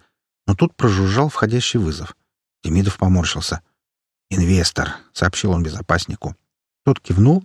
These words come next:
и отключил прибор. «Здравствуйте, Сергей Борисович», — бодро поприветствовал звонившего Демидов.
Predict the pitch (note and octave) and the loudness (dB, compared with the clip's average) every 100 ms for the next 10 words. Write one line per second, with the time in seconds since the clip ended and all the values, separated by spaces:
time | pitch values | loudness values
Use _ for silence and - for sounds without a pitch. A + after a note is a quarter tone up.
0 | _ F#2 - D#2+ - G2 - - - - | _ -4 -2 -6 -2 -4 -4 -6 -8 -12
1 | _ _ _ _ _ _ _ _ _ _ | _ _ _ _ _ _ _ _ _ _
2 | _ - D#2+ D#3 F#3+ F3+ D#3+ C3 C#3+ D3 | _ -4 2 4 4 2 2 2 2 4
3 | C#3 C3 A#2+ E2 D#2 - - - _ _ | 4 4 2 -2 -4 -4 -4 -14 _ _
4 | _ - G2+ - - F2+ F2 F#2 G#2+ - | _ -2 -2 -2 -6 -4 0 0 -2 -2
5 | F#2+ F2 E2+ E2+ E2+ F2+ - F2 D#2 F#2 | -2 -2 -2 -2 0 0 -2 -2 -2 -2
6 | E2 - D#2+ | -2 -4 -10